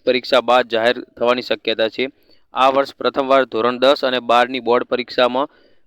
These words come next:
ફેબ્રુઆરીમાં શરૂ થઈ ગઈ હતી અને ગત વર્ષ બે, અ, ગત વર્ષ કરતાં તેર દિવસ વહેલી હતી, જેથી બોર્ડનું પરિણામ એપ્રિલના અંત સુધીમાં જાહેર થાય તેવું આયોજન હતું. ઉપરાંત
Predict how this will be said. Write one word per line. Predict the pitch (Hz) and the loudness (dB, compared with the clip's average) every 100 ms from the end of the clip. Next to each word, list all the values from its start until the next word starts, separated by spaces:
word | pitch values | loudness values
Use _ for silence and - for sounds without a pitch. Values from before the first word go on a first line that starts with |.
| _ | _
ફેબ્રુઆરીમાં | 131 135 147 151 151 151 | -8 0 4 4 2 -2
શરૂ | - 143 139 | -2 0 0
થઈ | 147 143 | 0 -2
ગઈ | 135 139 131 | 0 0 0
હતી | 117 156 175 _ _ _ - | -2 -6 -10 _ _ _ -8
અને | 131 117 - _ _ _ | -6 -6 -8 _ _ _
ગત | 113 143 147 | -2 -2 2
વર્ષ | 143 143 - | 2 2 -4
બે, | 143 127 127 | -6 0 0
અ, | 123 120 117 117 | 0 0 2 2
ગત | 120 151 143 | 2 0 2
વર્ષ | 139 147 - | 2 0 -2
કરતાં | 131 127 110 101 _ _ _ _ _ _ _ _ _ - | -2 0 -2 -4 _ _ _ _ _ _ _ _ _ -6
તેર | 139 156 | -2 0
દિવસ | 151 147 143 | 0 -2 -2
વહેલી | 123 123 135 117 | -2 0 0 -2
હતી, | 104 117 156 _ | -4 -10 -14 _
જેથી | - 127 135 135 131 | -10 -4 -2 -2 -4
બોર્ડનું | 120 123 131 139 | 0 0 0 -2
પરિણામ | 127 139 127 120 | -2 0 -4 -4
એપ્રિલના | - 120 139 139 143 147 _ _ _ - | -6 -4 -4 -2 -2 -2 _ _ _ -8
અંત | 135 165 | -6 -6
સુધીમાં | - 123 127 131 | -6 -4 0 0
જાહેર | 117 123 143 | 2 2 2
થાય | 143 139 | 2 -2
તેવું | 127 120 120 120 | 0 -4 0 2
આયોજન | 120 135 147 | 2 2 0
હતું. | 123 107 123 - _ _ _ _ - | 0 -4 -10 -12 _ _ _ _ -12
ઉપરાંત | 131 160 139 131 | 0 2 2 -2